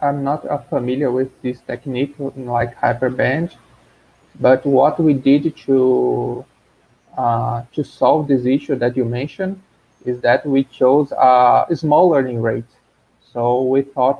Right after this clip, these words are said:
that with a small learning rate and conducting the training with no time concern, uh, this, this issue that you mentioned would be,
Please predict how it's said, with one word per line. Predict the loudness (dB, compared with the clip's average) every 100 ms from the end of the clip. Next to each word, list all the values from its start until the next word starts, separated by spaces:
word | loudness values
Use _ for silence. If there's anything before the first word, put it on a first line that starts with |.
| -2
that | -4 -4
with | -2 -2 -2
a | -4
small | 0 0 0
learning | -2 -4 -2
rate | -2 -2 -2 -6
and | -10 -10 -14 _ _ -8
conducting | -4 2 0 0 -6 -2
the | 2 2 2 -2 -2
training | -2 0 0 2
with | 0 0
no | -2 0
time | 0 -2 -2
concern, | -8 -12 -4 -2 -2 -4 -12 _ _ _ _ _ _ -14
uh, | -2 0 2 2 0
this, | 0 2 2 0 -4 -12 -20 _ _ _ _ -4
this | 0 2
issue | 2 2 0
that | -2 0
you | 0
mentioned | -2 -4 -6 -8 -10 -6
would | -4 -4 -4
be, | -4 -2 -4 -2 -2 -4 -6